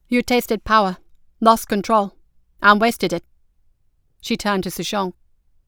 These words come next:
"Now you. I expect you to exercise greater control." Sushong's face paled. He shook his head and dropped the soulstone on the ground. "I hate it. I hate the energy I feel in it.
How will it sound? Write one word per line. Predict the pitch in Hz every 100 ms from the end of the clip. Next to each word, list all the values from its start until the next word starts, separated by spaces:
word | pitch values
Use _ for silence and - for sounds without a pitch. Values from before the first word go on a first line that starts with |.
| _ _ -
"Now | 233
you. | 226 202 - _ - _ _ -
I | 220
expect | 208 226 220 247
you | 233
to | 233
exercise | 226 220 220 226 208 -
greater | - 226 214
control." | - 220 220 185 - _ _ _ _ _ _ _ _ _ _ _ _ _ _ _
Sushong's | - 220 - 226 226 -
face | 208 185 -
paled. | - 196 185 - _ _ _ _ _ _ _
He | 262
shook | 226 226
his | 247 233
head | 202 190 - _
and | 214
dropped | 214 202
the | 208
soulstone | - 196 185 190 180
on | 175
the |
ground. | 175 202 185 180 - _ _ _ _ _ _ _ _ -
"I |
hate | 196 233 -
it. | - - - _ _ _ _ _ -
I | 233
hate | 247 -
the | 233
energy | 233 226 220 226
I | 202
feel | 190 226 220
in | 208 208
it. | 190